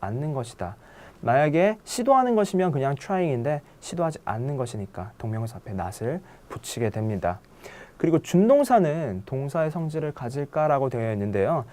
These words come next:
자, 동명사, 투부정사, 분사를 준동사라고 합니다. 자, 동사의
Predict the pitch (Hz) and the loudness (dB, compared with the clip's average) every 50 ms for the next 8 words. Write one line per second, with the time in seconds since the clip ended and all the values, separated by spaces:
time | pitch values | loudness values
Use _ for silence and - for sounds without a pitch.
0 | - - - - 98 - - - 131 131 151 170 175 175 180 180 165 165 127 98 | -20 -18 -8 -6 -6 -6 -2 0 2 4 4 6 6 6 4 4 4 4 4 2
1 | 92 - - - 190 185 196 185 175 175 156 147 131 117 110 98 98 - - - | 2 -2 -8 -6 -2 2 2 2 2 0 -2 -2 -4 -4 -6 -6 -6 -8 -8 -6
2 | 127 127 131 131 156 143 123 147 151 101 87 - - - 127 135 160 180 202 202 | -4 -4 -2 -2 -2 0 0 0 -2 -2 -4 -6 -8 -6 -2 0 2 2 2 2
3 | 190 170 170 113 120 113 117 127 131 123 104 90 87 90 - - - - - - | 2 2 2 2 2 2 0 0 -2 -4 -4 -4 -4 -6 -6 -14 -20 -20 -20 -10
4 | - 95 101 - 127 131 147 143 165 156 156 151 156 160 160 | -8 -6 -4 -2 -2 -2 0 0 0 2 2 2 2 0 -2